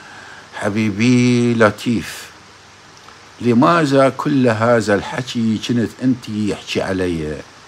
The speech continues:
أنا حاضر هنا وهذا ليس قناع". فراد يجرب، فجر، فطلعت الأذان بيده. يعني الله شاهد، مو قناع. زين، فقال لي، قال لي: "ما يخالف، هذا تركيب، هذا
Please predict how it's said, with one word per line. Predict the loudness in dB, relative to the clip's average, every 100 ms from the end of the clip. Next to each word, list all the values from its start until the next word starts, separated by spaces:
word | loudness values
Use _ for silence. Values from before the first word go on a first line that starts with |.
| -20 -20 -20 -12 -2
أنا | 2 4 2
حاضر | 4 4 4 4 0 0
هنا | 0 0 2 2 2
وهذا | 0 0 2 2 4 4 4
ليس | 4 2 2 -2
قناع". | 0 0 2 0 -2 -8
فراد | -4 -2 -4 -6 -18 -20 -8 2 4 4
يجرب، | 4 4 4 4 2 2
فجر، | 2 2 2 2 2 0 2 2 2 -2 -20 -20 -20 -2
فطلعت | 0 6 6 6 4
الأذان | 2 0 2 4 4
بيده. | 4 2 0 -6 -12 -20 -20 -20 -20 -20 -10
يعني | -6 -6 0
الله | 2 4
شاهد، | 6 6 6
مو | 4
قناع. | 6 6 6 0 -14 -20 -20 -20 -20 -20 -20 -12
زين، | -4 -4 -4 -12 -20 -20 -20 -20 -20 -20 -14
فقال | -10 -6 -2
لي، | -2 0 -2
قال | -2
لي: | -4 -6 -8 -18 -2
"ما | 0
يخالف، | 2 0 0 0 4
هذا | 4 4 2
تركيب، | 4 2 0 0 0 2
هذا | 2 2